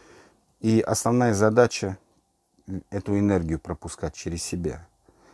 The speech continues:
Не для чего-то, может быть, каких-то действий, а именно осознать себя. И там, где вы находитесь, начать держать пространство, очищать его. Я знаю, щас есть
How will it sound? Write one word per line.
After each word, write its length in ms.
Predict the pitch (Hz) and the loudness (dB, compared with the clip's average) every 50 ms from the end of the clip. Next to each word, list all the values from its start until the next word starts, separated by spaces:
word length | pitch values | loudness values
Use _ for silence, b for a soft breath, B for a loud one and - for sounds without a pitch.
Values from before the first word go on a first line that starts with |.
| b b b | b b b
Не 140 | - 110 117 | 2 2 4
для 120 | 113 120 | 4 2
чего-то, 380 | 113 - - 143 151 147 - - | 2 2 4 6 6 4 4 2
может 320 | 104 101 98 87 82 82 | 2 2 0 0 -2 -4
быть, 420 | 85 85 85 98 90 - - - - _ _ | -6 -4 -2 -2 -4 -4 -6 -14 -20 _ _
каких-то 460 | - - 85 - - - - - 95 | -12 -12 -12 -10 -12 -16 -12 -10 -8
действий, 600 | 90 92 95 98 90 80 - - - 64 76 78 _ b b b b b b b _ | -6 -2 0 0 0 0 -2 -8 -14 -14 -16 -16 _ b b b b b b b _
а 160 | - 92 101 | -2 2 2
именно 340 | 104 101 98 98 98 98 92 | 4 4 4 4 2 2 2
осознать 640 | 90 - - 107 101 98 113 117 113 101 - - - - _ _ - | 0 0 0 -2 -2 0 0 -2 -2 -2 -4 -10 -18 -18 _ _ -14
себя. 460 | - - - 82 78 76 73 76 - _ B B B B B B - | -12 -10 -8 -8 -6 -6 -8 -8 -10 _ B B B B B B -12
И 80 | 110 | -8
там, 300 | - - 131 120 117 110 | 0 4 4 4 6 4
где 180 | 101 104 104 101 | 2 2 0 2
вы 100 | 101 101 | 2 4
находитесь, 840 | 101 101 101 - - - 135 120 95 85 - - 73 78 - - - - | 4 2 2 0 0 0 2 2 2 0 -4 -8 -10 -10 -10 -12 -12 -10
начать 480 | 101 98 95 92 - - 113 104 92 82 | -6 -6 -6 -4 -2 0 0 0 0 -2
держать 400 | 82 101 87 87 87 95 87 - | -4 -4 -2 -2 0 -2 -2 -2
пространство, 720 | - - 90 87 - - 90 87 78 76 - - - - - | -4 -6 -6 -6 -6 -6 -8 -8 -8 -8 -10 -14 -16 -14 -12
очищать 580 | - - - - 113 - - - 92 - - | -12 -10 -10 -8 -6 -2 2 2 2 2 -2
его. 240 | - 69 67 - - _ _ _ _ _ _ _ _ _ _ | -8 -12 -12 -14 -18 _ _ _ _ _ _ _ _ _ _
Я 140 | - 110 113 | -2 0 2
знаю, 300 | 110 117 117 110 104 90 | 4 4 4 2 2 0
щас 320 | - - 98 92 - - | -2 -6 -8 -8 -8 -6
есть 320 | 104 101 87 - - - | -6 -6 -6 -6 -10 -18